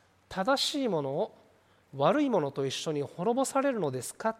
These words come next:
あの町に正しい者が五十人いるとしても、それでも滅ぼし、その五十人の正しい者のために町をお許しにはならないのですか？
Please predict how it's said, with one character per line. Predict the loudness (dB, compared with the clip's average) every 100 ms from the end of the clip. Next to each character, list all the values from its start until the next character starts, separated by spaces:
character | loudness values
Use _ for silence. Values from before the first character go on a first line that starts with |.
| -10 _ _ _ _ _ _ _ _ _ _ _ _ _ _ _ _ _ _ 2
あ | 6
の | 8
町 | 8 6 4
に | 2
正 | 4 4 6
し | 4 2
い |
者 | 2 4
が | 4
五 | 4 2 2
十 | 2 2
人 | 2 2
い |
る | 2
と | 0
し | -2 0
て | 0
も、 | 0 -4 -10 _ _ _
そ | -10 -6 0
れ | 2
で | 4
も | 4 2
滅 | 2 -2 0
ぼ | -2
し、 | -4 -8 _ _ _ _ _ -20 _
そ | -8 2
の | 6 6
五 | 6
十 | 4 4
人 | 4 2
の | 2
正 | 2 0 0
し | -2
い | 0
者 | 0 0
の | -2
た | -4
め | -4
に | -2
町 | -2 -2 -2 -2
を | -2 0
お | -2
許 | -2
し | -2 -4
に | -2
は | 0 0
な | -2
ら | -2
な | -2 -2
い |
の | -2
で | -6
す | -8
か？ | -6